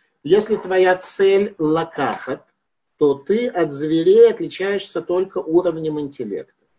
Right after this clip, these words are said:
Это говорит Рав Деслер. Э, что имеется в виду?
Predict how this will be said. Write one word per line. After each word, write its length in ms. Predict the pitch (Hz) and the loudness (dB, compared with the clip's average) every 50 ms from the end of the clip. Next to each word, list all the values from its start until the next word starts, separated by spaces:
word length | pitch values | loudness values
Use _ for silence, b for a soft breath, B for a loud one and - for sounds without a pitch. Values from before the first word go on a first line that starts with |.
| _ _ 139 | _ _ -8
Это 360 | 170 196 196 190 185 185 185 139 | -8 -6 -4 -4 -4 -4 -6 -8
говорит 440 | 131 135 117 120 123 139 139 143 | -8 -8 -6 -4 -4 -4 -6 -6
Рав 220 | - 123 117 104 95 | -8 -10 -10 -8 -8
Деслер. 400 | 92 - - - - _ _ _ _ _ _ _ _ _ _ _ _ _ _ _ _ _ _ _ _ _ _ | -8 -10 -10 -12 -20 _ _ _ _ _ _ _ _ _ _ _ _ _ _ _ _ _ _ _ _ _ _
Э, 240 | 175 147 139 139 | -4 -2 -2 -2
что 180 | 131 - 202 208 | 0 4 4 4
имеется 400 | 208 202 190 175 165 - - 160 | 4 4 0 -2 -4 -4 -6 -4
в 60 | 139 | -2
виду? 320 | 143 127 104 95 80 - | -2 -4 -4 -6 -14 -14